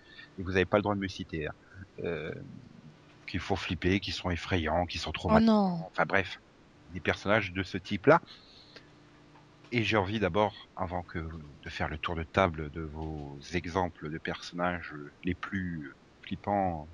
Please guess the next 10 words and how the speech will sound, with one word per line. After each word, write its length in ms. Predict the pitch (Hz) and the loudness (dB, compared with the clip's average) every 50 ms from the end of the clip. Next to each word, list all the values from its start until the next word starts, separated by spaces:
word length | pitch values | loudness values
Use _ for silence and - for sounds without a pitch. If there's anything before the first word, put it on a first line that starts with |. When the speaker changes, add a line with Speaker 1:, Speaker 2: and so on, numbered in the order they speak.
| - - - | -20 -12 -6
Speaker 1:
terrorisants, 600 | - 92 90 92 87 95 92 90 104 98 92 87 | -2 0 0 0 2 0 0 2 2 0 0 0
traumatisants, 560 | - - - 92 104 - - 98 87 95 92 87 | -4 -2 0 2 2 2 0 -4 -2 -2 -2 -2
et 60 | - | -2
cetera, 320 | - - - 101 98 135 - - - - - - - - - - - - - - - - - - - - - - - | -2 2 4 4 4 4 2 0 -10 -14 -14 -14 -14 -16 -18 -18 -20 -20 -20 -20 -20 -20 -20 -20 -20 -20 -10 2 6
qu'est-ce 220 | - 170 - - | 6 6 6 6
qu'un 140 | - 107 90 | 4 4 6
bon 320 | 90 92 90 127 165 175 - - - - | 6 6 6 6 6 6 4 -2 -2 0
personnage 540 | 107 - - - 101 101 104 107 101 - | 0 0 0 -2 0 2 2 2 2 0
flippant, 320 | - - 92 - - 104 104 | -2 -4 -2 0 0 -2 -2
traumatisant, 840 | - - 87 87 82 - - 85 85 90 87 92 90 85 80 78 | -2 -2 -2 -2 -2 -4 -6 -6 -6 -4 -4 -6 -6 -8 -12 -14